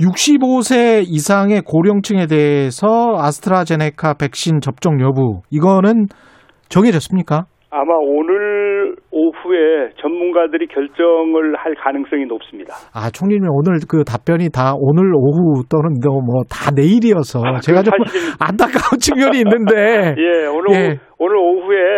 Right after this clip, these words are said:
Speaker 1: 예.
Speaker 2: 그 전문가위원회가 열리도록 그렇게 되어 있는 걸로 보고를 받았습니다.
Speaker 1: 그러면 그, 그쪽에서 전문가위원회가 열리고 지금 보고 받으신 걸로는, 왜냐하면 독일이나 프랑스나 뭐 이쪽에서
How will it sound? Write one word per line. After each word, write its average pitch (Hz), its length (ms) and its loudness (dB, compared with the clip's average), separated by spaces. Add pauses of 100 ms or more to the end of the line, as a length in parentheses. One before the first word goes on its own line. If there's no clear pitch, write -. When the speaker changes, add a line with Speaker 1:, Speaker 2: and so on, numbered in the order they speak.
(200)
Speaker 1:
예. 147 400 0
Speaker 2:
그 165 100 -4
전문가위원회가 175 1400 0
열리도록 160 520 -2
그렇게 147 520 -4
되어 151 160 -2
있는 151 200 -4
걸로 131 140 -4
보고를 127 300 -4
받았습니다. 110 720 -10
Speaker 1:
그러면 208 520 2 (100)
그, - 160 -18
그쪽에서 185 920 0
전문가위원회가 170 840 0
열리고 156 720 2
지금 180 480 0
보고 170 220 0
받으신 160 460 0
걸로는, 170 580 0 (400)
왜냐하면 220 360 2
독일이나 214 460 2 (600)
프랑스나 226 480 0
뭐 147 180 2
이쪽에서 156 680 0